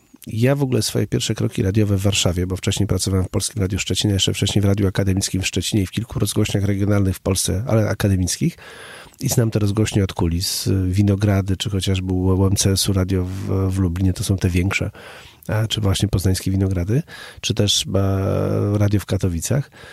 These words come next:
Natomiast, e, czy moje akademickie Radio Pomorze, bo to akurat w Szczecinie.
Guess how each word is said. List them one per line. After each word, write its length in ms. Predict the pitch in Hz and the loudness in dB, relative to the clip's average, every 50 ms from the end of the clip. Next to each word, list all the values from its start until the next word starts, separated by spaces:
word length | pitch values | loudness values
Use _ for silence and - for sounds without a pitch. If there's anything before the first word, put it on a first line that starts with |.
| - - - - _ - | -20 -20 -20 -18 _ 0
Natomiast, 720 | 127 110 107 - - 127 120 127 131 131 127 - - - | 2 2 2 2 2 2 2 4 4 4 2 0 -4 -2
e, 240 | 117 113 110 107 107 - | -2 -2 0 -2 -2 -2
czy 120 | - 117 | -2 0
moje 260 | 113 113 120 117 107 98 | 2 4 4 4 4 2
akademickie 460 | 95 - 98 98 98 101 - - 98 | 0 0 0 0 -2 -2 -2 0 0
Radio 180 | 95 95 101 | 0 0 0
Pomorze, 380 | - - 92 87 90 92 87 82 | -2 0 -2 0 0 -2 -2 -4
bo 100 | 80 82 | -6 -6
to 140 | - 87 85 | -6 -6 -8
akurat 280 | - - - 87 82 - | -8 -8 -8 -8 -8 -6
w 40 | - | -8
Szczecinie. 500 | - - 90 - - 90 90 104 143 | -6 -6 -6 -6 -4 -4 -4 -4 -4